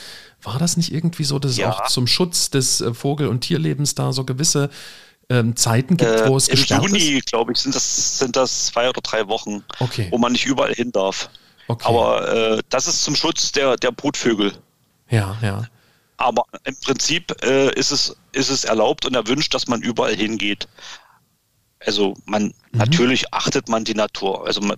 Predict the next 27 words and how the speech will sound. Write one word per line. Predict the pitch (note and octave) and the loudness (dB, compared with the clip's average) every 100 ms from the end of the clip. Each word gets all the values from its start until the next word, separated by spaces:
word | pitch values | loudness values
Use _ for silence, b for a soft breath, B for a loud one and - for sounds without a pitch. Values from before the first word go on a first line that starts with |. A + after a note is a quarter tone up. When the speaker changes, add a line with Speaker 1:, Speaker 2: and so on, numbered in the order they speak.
| - | -6
Speaker 2:
nicht, | A2 A#2 C3+ A#2+ B2+ - - _ _ | 0 4 6 6 4 0 -6 _ _
man | A#2 A2+ | -4 -2
zertritt | A2 - B2+ | -4 -2 -4
keine | - G#2+ G2+ | -2 -2 -4
Blumen | - F#2+ A2+ A2 F#2+ | -6 -2 0 2 0
oder | G2 G2 | 0 -2
man | G2 | -4
reißt | F2+ F#2+ - | -4 -4 -4
sie | - | -4
auch | - | -4
nicht | - - - | -4 -6 -4
raus | F2 G2 F#2+ | -2 -2 -2
oder | G2 - | -4 -8
sowas. | G2 G2 G2+ B B B | -6 -4 -4 B B B
Speaker 1:
Natürlich. | A2 - G#2 | -4 -2 0
Speaker 2:
Äh, | A2+ | 2
aber | A2 A#2 | 2 0
ansonsten | G#2+ A2 C3+ C3+ B2 - _ | 0 0 0 0 0 -2 _
soll | - A#2 | -2 0
man | A#2 A2 | 0 0
die | A2+ | 0
Natur | A2 - B2 | 0 2 2
hier | A2+ A2 | 2 2
wirklich | A2 - A#2 - | 2 0 -2 -2
erleben | G2 G2 A2+ | -2 -2 0
und | A#2 G#2 | 0 -2
genießen. | - F2+ G#2+ - F#2+ | -6 -6 -4 -2 -4